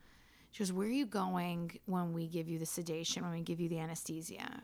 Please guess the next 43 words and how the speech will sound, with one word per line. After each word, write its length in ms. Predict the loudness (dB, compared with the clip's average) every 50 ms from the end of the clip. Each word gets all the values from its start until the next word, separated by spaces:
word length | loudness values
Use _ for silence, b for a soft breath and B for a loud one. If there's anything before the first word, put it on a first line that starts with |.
| -10 -4
while 120 | 0 2 4
we 120 | 4 4
do 120 | 2 2 0
the 80 | 0
procedure? 500 | -2 -2 -2 0 0 -2 -4 -4 -6 -6
Tell 240 | -6 -4 0 2 4
me 140 | 4 4 4
about 260 | 4 4 4 2 2
where 120 | 0 0
you're 200 | 0 0 -2 -2
going." 540 | -2 0 0 0 0 0 -2 -4 -4 -6 -8 b b b b b b b b b b b b b 0
And 480 | 2 2 4 4 4 2 0 0 -4 -8 -18 -20 -20 -18 -6 -2
I 120 | 0 0
said, 180 | 2 0 -2 -2 -2
"Oh, 120 | -2 0 2
I 80 | 2 2
don't 220 | 2 0 0 0
have 260 | 0 0 0 -2 -2 -8
to 80 | -12
think 240 | -4 -2 -2 0 0
about 300 | 0 0 2 2 2 0
it." 200 | 0 -2 -4 -6 -6 -4
And 160 | -2 -2 0
it 80 | 2 2
was, 160 | 2 2 2 0
like, 100 | -2 0
just 240 | -2 -2 0 2
a 40 | 2 2
natural 680 | 2 2 2 2 0 0 0 0 2 2 2 2 2
reaction. 680 | 2 2 2 2 2 0 0 -2 0 0 0 -2 -4 -6 B B B B B B B
I 60 | 2
was 100 | 4 4
like, 100 | 6 6
"I 80 | 4 4
don't, 400 | 4 4 4 4 4 2 0 -4 -4 -2
I 100 | 0 2
don't 140 | 2 4 4
have 120 | 2 2
to 60 | 0 -2
think 220 | -2 -2 0 2
about 220 | 4 4 4 6
it. 40 | 6
I, 160 | 4 4 2